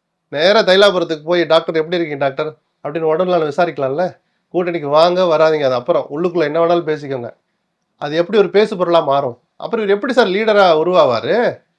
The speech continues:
சார், ஆயிரம் கசப்புகளை மறந்து ஜெயலலிதா படியேறி தாயகத்துக்கு போனாங்க. மதிமுக ஆபீஸ்க்கு, பாட்டாளி மக்கள் கட்சி ஆபீஸ்க்கு, சோ வீட்டு, மூப்பனார் வீட்டுக்கு. ஞாபகம் இருக்கா? அப்படிலாம் போய் தான் ஒரு மெகா அணி அமைச்சார். அதுக்கு வெற்றியும் கிடைச்சது. எந்த ஜெயலலிதா?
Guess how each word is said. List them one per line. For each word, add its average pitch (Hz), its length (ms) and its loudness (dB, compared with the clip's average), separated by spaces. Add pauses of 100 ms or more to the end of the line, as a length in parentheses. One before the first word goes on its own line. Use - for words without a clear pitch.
(380)
சார், 185 180 0
ஆயிரம் 175 500 4
கசப்புகளை 202 480 0
மறந்து 180 260 -2
ஜெயலலிதா 180 520 0
படியேறி 175 560 0
தாயகத்துக்கு 151 540 0
போனாங்க. 151 380 -4
மதிமுக 147 420 -6
ஆபீஸ்க்கு, 143 460 -8 (140)
பாட்டாளி 160 320 0
மக்கள் 151 220 -6
கட்சி 143 180 -8
ஆபீஸ்க்கு, 139 440 -6 (140)
சோ 170 220 -2
வீட்டு, 151 220 -10
மூப்பனார் 180 420 0
வீட்டுக்கு. 156 400 -6 (1040)
ஞாபகம் 190 180 2
இருக்கா? 170 260 0 (120)
அப்படிலாம் 190 400 0
போய் 196 200 4
தான் 226 100 4
ஒரு 196 140 4
மெகா 180 240 4
அணி 185 180 2
அமைச்சார். 175 360 0
அதுக்கு 175 200 -2
வெற்றியும் 196 300 -6
கிடைச்சது. 180 360 -6
எந்த 156 220 -8
ஜெயலலிதா? 185 420 -4